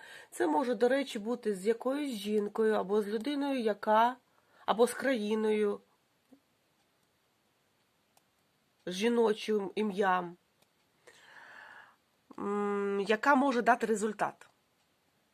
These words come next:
Яка може дати результат, от їх, е, співпраця, так би. Тому вони так радіють, ви зрозуміли?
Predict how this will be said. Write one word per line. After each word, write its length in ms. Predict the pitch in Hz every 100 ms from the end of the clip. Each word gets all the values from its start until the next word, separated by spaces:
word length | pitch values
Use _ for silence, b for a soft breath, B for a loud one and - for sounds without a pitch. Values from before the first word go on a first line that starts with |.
| _ _ _ _ _ _ -
Яка 520 | 180 190 - 185 -
може 360 | 180 202 247 202
дати 280 | 196 202
результат, 560 | 196 190 214 208 147 -
от 200 | 160 -
їх, 340 | 165 180 -
е, 180 | 196 175
співпраця, 720 | - 214 - 226 175 - -
так 200 | - 156
би. 100 | 175
Тому 260 | 175 196 247
вони 180 | 277 240
так 220 | 240 233
радіють, 500 | 220 180 - - -
ви 80 | 180
зрозуміли? 560 | 180 190 226 277 185